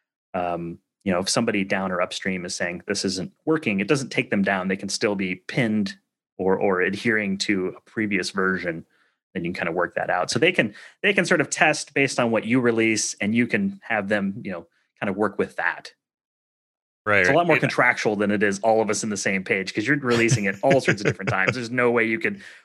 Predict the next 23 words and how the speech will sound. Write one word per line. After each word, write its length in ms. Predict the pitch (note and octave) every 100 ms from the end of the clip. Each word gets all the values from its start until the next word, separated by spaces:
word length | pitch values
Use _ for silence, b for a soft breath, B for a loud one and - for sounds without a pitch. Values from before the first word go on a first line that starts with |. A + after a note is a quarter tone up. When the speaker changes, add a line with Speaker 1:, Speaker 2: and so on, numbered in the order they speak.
| -
Speaker 1:
orchestrate, 480 | D3+ D3 D3 C#3+ C3
"Okay, 420 | F3 G3+ C4 G3+
Friday's 500 | - G#3 G#3+ G#3 F3+
the 80 | E3+
test 420 | E3+ B3+ B3+ -
day." 400 | B2+ A2+ G#2 G#2+ - B B B B2+
Not 280 | B2+ A#2+
gonna 200 | - D#3
Speaker 2:
<laughs> 40 | -
Speaker 1:
happen. 720 | F3 G3 G3+ A#3+ - F3 -
Speaker 2:
Right. 460 | - - - G3 -
That's 240 | D3 D3
not 200 | D#3+ C3
gonna 200 | C3 A2+
work 220 | A2 G#2+
out. 240 | A2 G#2+ B E3 B B B -
It 80 |
kinda 180 | F#3 G#3
reminds 380 | G3+ E3 D3+ B2
me 100 | C3
of 200 | B2 G#2
when 160 | G#2 A2
I'm 160 | G#2+